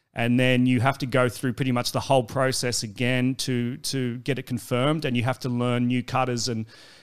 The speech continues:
and, uh, there's a little bit more to it. So it's, it's, you know, it's, it's quite a whole process to have a confirmation of a black belt through Goshin Ryu, which is something that, that I, I really respect in that, in that club.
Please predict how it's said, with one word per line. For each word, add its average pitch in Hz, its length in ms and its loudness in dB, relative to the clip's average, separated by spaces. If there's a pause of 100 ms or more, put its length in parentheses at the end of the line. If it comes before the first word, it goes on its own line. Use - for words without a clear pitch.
(120)
and, 117 400 -2
uh, 120 460 -2
there's 123 200 -2
a 135 40 -2
little 131 160 2
bit 127 140 0
more 120 180 0
to 151 260 0
it. 131 80 -2
So 143 220 2
it's, 139 220 -2
it's, - 480 -2
you 92 100 -6
know, 151 160 4
it's, 147 220 2
it's 165 160 -2
quite 175 240 4
a - 20 6
whole 143 220 4
process 147 480 2
to - 80 -4
have 127 120 -2
a 123 60 -2
confirmation 143 600 0
of 139 100 0
a 143 60 2
black 139 260 -2
belt 147 180 0
through 139 200 -4
Goshin 131 360 -2
Ryu, 151 160 -2
which 143 220 -4
is 123 80 -4
something 127 300 -2
that, 117 120 -4
that 120 120 0
I, 113 260 2
I 123 140 -2
really 117 340 -2
respect 117 640 -4
in 127 140 -2
that, 120 140 -6
in 127 120 -2
that 117 220 -6
club. 139 340 0